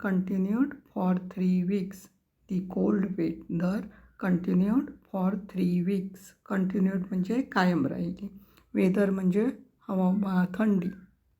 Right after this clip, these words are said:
त्याच्यानंतर एकोणीसावं वाक्य बघू, "थंड वातावरणाचा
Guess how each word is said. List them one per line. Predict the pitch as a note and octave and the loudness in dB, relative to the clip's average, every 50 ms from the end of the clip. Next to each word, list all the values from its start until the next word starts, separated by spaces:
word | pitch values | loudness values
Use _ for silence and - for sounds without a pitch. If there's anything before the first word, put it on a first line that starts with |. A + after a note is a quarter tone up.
| _ _ _ _ _ _ _ _ _ _ _ _ _ _ _ | _ _ _ _ _ _ _ _ _ _ _ _ _ _ _
त्याच्यानंतर | - F#3+ F3+ - G3+ F#3 F3+ F3 E3+ F3 G3 G#3 A#3+ C#4 - - - _ - | -4 -4 -2 0 2 4 4 4 4 2 0 0 0 -2 -4 -6 -12 _ -4
एकोणीसावं | G3 F#3 F#3 F#3+ G#3+ G3 F#3+ F#3 - - - F#3 F3 F3+ | -4 -2 0 2 2 4 4 4 2 2 0 0 0 0
वाक्य | F3+ F#3 F3+ - - - F3+ | 0 -2 -4 -6 -8 -8 -6
बघू, | D#3+ D#3+ D#3 D#3 E3+ F#3 A3+ - - - - - _ _ _ _ _ _ _ _ _ _ _ _ _ _ _ _ _ _ _ _ - A#3 F#3 F#3 | -4 -2 -2 0 0 -2 -2 -2 -6 -12 -18 -20 _ _ _ _ _ _ _ _ _ _ _ _ _ _ _ _ _ _ _ _ -4 -4 -2 0
"थंड | - G3+ G3 G3+ G#3+ G#3+ | 2 2 4 4 4 4
वातावरणाचा | A#3+ C4 B3+ G#3+ F#3 F#3 F#3 - F#3 F#3 F#3 F#3+ F#3 F#3 F#3 F3+ F3+ F3+ F3 - - F#3+ F#3 G3+ | 4 4 2 2 2 0 0 0 2 2 4 4 4 2 2 2 2 0 -4 -6 -6 -4 -4 -4